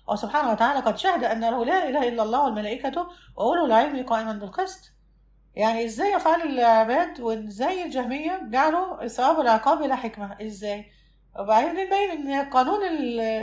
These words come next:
الله تبارك وتعالى وأفعال الله على قانون العدل، أفعال الله كلها مقتضاها عدل وحكمة وإحسان. يعني إزاي سبحان الله تنسب هذه الفرية إلى الله؟ قال تعالى:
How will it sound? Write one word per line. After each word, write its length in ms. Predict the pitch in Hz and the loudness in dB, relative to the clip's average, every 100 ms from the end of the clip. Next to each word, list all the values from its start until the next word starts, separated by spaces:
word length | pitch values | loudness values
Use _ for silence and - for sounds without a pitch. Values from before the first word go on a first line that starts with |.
| 214 180 | -2 -2
الله 220 | 202 294 | 2 2
تبارك 300 | 285 285 285 | 2 0 0
وتعالى 400 | 220 202 233 285 | -2 0 0 0
وأفعال 420 | 285 190 240 370 359 | 2 2 0 0 0
الله 180 | 294 | 2
على 160 | 339 254 | 2 2
قانون 300 | 233 226 330 | 2 0 0
العدل، 360 | 233 214 190 180 _ _ _ _ _ | 0 0 -2 -10 _ _ _ _ _
أفعال 280 | - 220 359 | 0 4 4
الله 160 | 339 359 | 4 2
كلها 720 | 359 381 320 277 285 339 381 370 _ _ _ _ 196 | 2 0 0 0 0 2 -2 -6 _ _ _ _ -8
مقتضاها 540 | 240 - 240 370 339 | -6 -2 2 2 2
عدل 460 | 254 302 320 196 170 | 2 0 -2 -8 -2
وحكمة 600 | 202 233 349 220 160 - _ _ | 0 2 0 -4 -10 -10 _ _
وإحسان. 760 | - 214 - - 359 233 156 - - | 2 2 2 -2 -2 -2 -6 -14 -8
يعني 440 | 196 208 208 202 | -6 -4 -6 -10
إزاي 340 | 196 240 339 | -4 0 0
سبحان 340 | - 220 277 254 | 0 -4 -4 -2
الله 300 | 214 233 330 | -2 0 -2
تنسب 320 | - 233 254 | -4 -10 -6
هذه 320 | 262 254 240 233 | 0 2 0 -2
الفرية 420 | 226 247 330 208 | -4 -2 -2 -2
إلى 120 | 202 | -2
الله؟ 200 | 202 254 - - 226 | 0 -2 -2 -6 0
قال 280 | 285 262 226 | 2 2 2
تعالى: 360 | 226 269 359 | 0 -2 -4